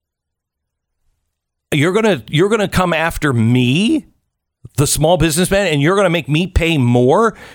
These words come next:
'Cause the only thing I'm gonna do is I'm gonna have to fire people and downsize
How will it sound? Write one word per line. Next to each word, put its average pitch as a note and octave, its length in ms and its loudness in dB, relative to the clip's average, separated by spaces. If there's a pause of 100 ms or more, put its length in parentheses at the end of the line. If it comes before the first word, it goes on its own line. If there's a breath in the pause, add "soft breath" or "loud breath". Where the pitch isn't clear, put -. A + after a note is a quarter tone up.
'Cause D#3+ 160 -2
the E3+ 100 -2
only G#3+ 180 0
thing G3+ 120 2
I'm G#3+ 160 0
gonna G#3+ 180 0
do B2 340 0
is C3+ 280 -4
I'm C3+ 160 -4
gonna C#3+ 160 -2
have D3+ 160 -6
to E3 80 -2
fire G#3 340 -2
people G#2+ 400 -4
and C#3 180 -2
downsize D#3 840 -4